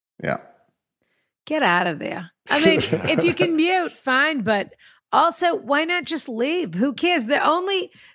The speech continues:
Speaker 2: they're not talking to you anyway, I hate to tell you. If you're telling me that eleven years ago or nine years ago or whatever it was, the, the, you had your first incident where you got bit by the, these people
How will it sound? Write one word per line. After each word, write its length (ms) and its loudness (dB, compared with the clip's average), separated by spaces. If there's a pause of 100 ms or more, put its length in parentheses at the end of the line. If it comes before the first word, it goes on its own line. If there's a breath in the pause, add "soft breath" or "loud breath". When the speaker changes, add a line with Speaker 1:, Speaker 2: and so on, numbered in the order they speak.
Speaker 2:
they're 100 0
not 320 0
talking 500 0
to 120 -6
you 240 0
anyway, 500 -4
I 20 -4
hate 240 -2
to 80 -14
tell 260 -2
you. 240 -10 (680 soft breath)
If 120 -8
you're 120 0
telling 400 2
me 100 0
that 240 2
eleven 540 0
years 340 0
ago 260 -4
or 60 -6
nine 480 0
years 300 0
ago 220 0
or 200 -2
whatever 400 2
it 100 0
was, 480 -2 (440 loud breath)
the, 180 4
the, 500 -2 (140)
you 200 2
had 200 2
your 100 -4
first 400 -2
incident 500 -4
where 100 -4
you 80 -2
got 360 -2
bit 380 0 (180)
by 200 0
the, 180 -6
these 300 0
people 500 -2